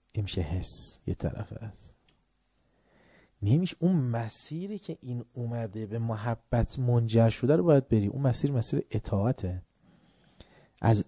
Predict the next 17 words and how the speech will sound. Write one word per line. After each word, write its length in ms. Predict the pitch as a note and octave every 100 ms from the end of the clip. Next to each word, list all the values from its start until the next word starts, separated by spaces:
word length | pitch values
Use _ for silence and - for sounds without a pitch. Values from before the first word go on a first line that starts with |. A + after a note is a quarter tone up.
| _
عقل 420 | A2+ A#2 B2 B2
بایستی 760 | A#2+ A2+ G2+ F#2+ - F#2+ D#2+ - _
استمداد 600 | A2+ - G#2+ F#2+ F#2 -
کرد. 340 | - F2+ - - _ _ _ _ _ _ - - - _ -
اون 120 | A#3
نکته‌ای 260 | F3 F3+
که 100 | E3+
می‌خوام 200 | F3 D3+
بگم 180 | C#3 C#3
اینجاست. 340 | B2+ G2+ F#2 -
این 160 | C4 D4+
حالت 680 | - D#3+ D#3 D3+ E3 G3+ -
که 140 | G3+
رخ 220 | G3 F#3+ -
می‌ده، 380 | G3+ C#3 F2+ - _ _ _ _ _ _ _ _ _ _ _ _ _ _ _
که 140 | - -
این 240 | D#3+ F#3